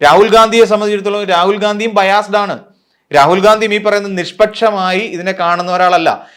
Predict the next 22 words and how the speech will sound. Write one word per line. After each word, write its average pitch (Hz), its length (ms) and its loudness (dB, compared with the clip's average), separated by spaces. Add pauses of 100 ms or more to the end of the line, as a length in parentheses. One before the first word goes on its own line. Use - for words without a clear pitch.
(160)
ഗ-, 151 180 2
രാഹുൽ 151 300 4
ഗാന്ധിക്ക് 196 760 0
ഏറ്റവും 190 380 -4
അടുപ്പം 190 340 -2
ആരോടാണെന്ന് 185 500 0
ചോദിച്ചാൽ 180 340 -6
അത് 220 320 -6 (180)
നമ്മുടെ 214 260 -2
കെ 208 140 -2
സി 208 140 -8
വേണുഗോപാലിനോടാണ്. 196 840 -4 (300)
അപ്പൊ 214 140 6
അവിടെ 196 220 4
കെ 202 260 2
സി 233 120 -6
എന്ത് 214 280 -6
പറയുന്നു 175 600 -4
അതാണ് 185 440 0
അതിന്റെ 160 440 -6
യഥാർത്ഥ 170 440 -2
ബേസ് 165 400 -2